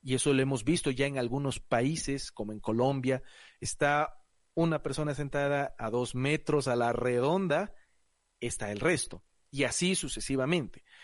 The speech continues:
Y los tiempos de alabanza han cambiado totalmente. En nuestra congregación teníamos la costumbre de pasar al frente y orar abrazados, orar juntos, el uno por el otro.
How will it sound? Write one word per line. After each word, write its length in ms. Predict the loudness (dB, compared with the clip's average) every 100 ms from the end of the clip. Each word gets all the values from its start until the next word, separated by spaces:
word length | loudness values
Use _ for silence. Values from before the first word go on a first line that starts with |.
| -20 -20 -6
Y 440 | -2 0 0 -4 -8 -20 _
los 300 | -2 0 0
tiempos 520 | 4 4 6 4 2
de 80 | 2
alabanza 720 | 2 2 2 2 0 -2 -4
han 220 | -4 -4 -2
cambiado 800 | -4 -4 -4 2 2 4 0 -2
totalmente. 840 | -4 -4 -4 -4 -6 -6 -6 -6 -16 _ _ _ _ _ _ _ _ _ -6
En 180 | -2 0
nuestra 420 | 0 2 2 2
congregación 800 | 0 0 0 0 2 2 2 -4 -16 -20 _ _ _ _ _ -12 -4
teníamos 580 | 0 2 4 2 0 -2
la 100 | -2
costumbre 600 | -4 -2 0 2 2 2
de 280 | 0 -2 -8 -20 -20 _
pasar 340 | -2 2 4 4
al 120 | 4
frente 340 | 4 2 4
y 120 | 2 2
orar 220 | 4 4
abrazados, 680 | 2 0 2 2 2 0 -2
orar 220 | 0 0
juntos, 500 | 2 2 0 -8 -4
el 100 | 0
uno 200 | 0 0
por 180 | -4 0
el 80 | 0
otro. 320 | 0 -6